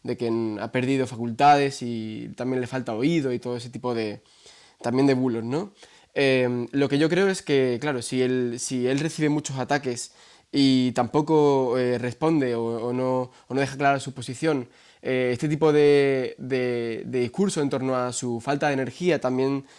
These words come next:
eh, se puede, se puede activar. En lo que yo creo es que, bueno, al final coincido con Ernesto, ¿no? Que, eh, a él, a, a fin de cuentas, lo que le interesa es no, no caer en esa provocación, seguir con su discurso y,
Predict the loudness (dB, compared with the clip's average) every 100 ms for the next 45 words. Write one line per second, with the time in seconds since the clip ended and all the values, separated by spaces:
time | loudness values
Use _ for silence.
0 | -20 _ 0 2 0 -2 -2 0 0 2
1 | 0 -2 -6 -8 -4 -2 -2 -2 -2 -2
2 | -4 _ _ _ _ _ -6 -4 -4 -2
3 | -2 0 0 0 0 0 0 -2 -4 -6
4 | -6 -6 -6 -6 -8 -6 -2 -2 0 0
5 | -2 -2 -4 -2 -4 -6 -8 _ -20 _
6 | -6 -2 -2 -4 -2 0 0 0 -2 -2
7 | -6 -8 -8 -6 -8 -4 -2 -2 -2 0
8 | 0 0 -2 -2 -2 -4 -2 0 2 0
9 | -2 -6 -14 _ _ -4 0 2 2 0
10 | 0 -2 -4 -2 2 4 4 4 2 -2
11 | -2 -2 -2 -2 0 2 0 -2 -4 -4
12 | -4 -4 -4 0 0 0 -2 -2 -4 -8